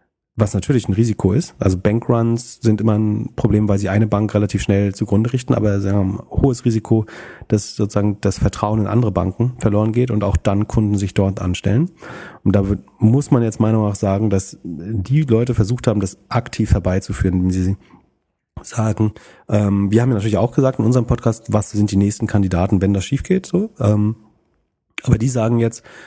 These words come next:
man müsste eigentlich direkt zur nächsten Bank gehen und auch die Bank wird morgen, wenn, wenn die, äh, Bör-, oder Montag, wenn die Börse aufmacht, ähm, umkippen, ähm, die Leute kriegen ihr, ihr Geld nicht mehr raus. Ähm, Jason Calacanis hat später auf Twitter,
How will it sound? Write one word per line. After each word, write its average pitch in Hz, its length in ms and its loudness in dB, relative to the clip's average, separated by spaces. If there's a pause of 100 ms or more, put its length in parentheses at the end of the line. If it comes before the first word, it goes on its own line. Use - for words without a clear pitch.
(140)
man 101 380 2
müsste 117 600 0
eigentlich 107 260 0
direkt 98 280 0
zur 101 120 0
nächsten 98 320 2
Bank 92 240 0
gehen 120 200 2
und 92 120 -2
auch 90 140 0
die 107 140 2
Bank 101 360 -2
wird 98 80 2
morgen, 98 320 2
wenn, 98 220 0
wenn 95 140 2
die, 95 100 -2
äh, 98 400 -2
Bör-, 92 140 2
oder 95 100 2
Montag, 98 300 0
wenn 98 80 4
die 90 60 2
Börse 95 260 2
aufmacht, 90 640 -2 (440)
ähm, 87 560 0 (140)
umkippen, 113 720 0 (180)
ähm, 95 540 2
die 98 100 0
Leute 92 240 2
kriegen 95 380 2
ihr, 90 260 0
ihr 90 140 0
Geld 101 260 0
nicht 101 140 -2
mehr 95 160 2
raus. 90 340 0 (460)
Ähm, 90 560 2
Jason 95 240 2
Calacanis 95 360 0
hat 98 100 -2
später 101 400 0
auf 87 240 0
Twitter, 104 480 0